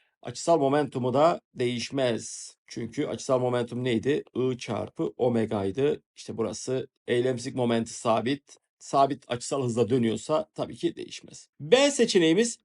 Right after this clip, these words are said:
yörüngesinin her noktasında uyduya etki eden merkezcil kuvvetin büyüklüğü aynıdır. O da nedir arkadaşlar? M omega kare R ya da M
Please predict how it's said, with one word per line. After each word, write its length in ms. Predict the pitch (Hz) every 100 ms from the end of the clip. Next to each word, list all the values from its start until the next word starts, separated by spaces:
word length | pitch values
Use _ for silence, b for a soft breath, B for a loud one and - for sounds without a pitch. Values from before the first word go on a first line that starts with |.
| _
yörüngesinin 800 | 143 233 294 247 214 175 196 226 -
her 300 | 165 247 226
noktasında 480 | 170 165 143 - 143
uyduya 320 | 180 180 220
etki 180 | - 143
eden 160 | 127
merkezcil 500 | 139 160 180 175 220
kuvvetin 380 | 220 143 - 135
büyüklüğü 380 | 185 180 196 202
aynıdır. 540 | - 160 151 123 147 160
O 140 | 151
da 80 | 156
nedir 200 | 156 127
arkadaşlar? 520 | 117 120 117 151 147 -
M 360 | 131 139 160 160 -
omega 580 | - 127 131 120 120 117
kare 460 | 143 127 131 - 113
R 380 | 123 120 131 156 - _ _ _
ya 200 | - 131
da 220 | 120 143 -
M 420 | 127 131 139 160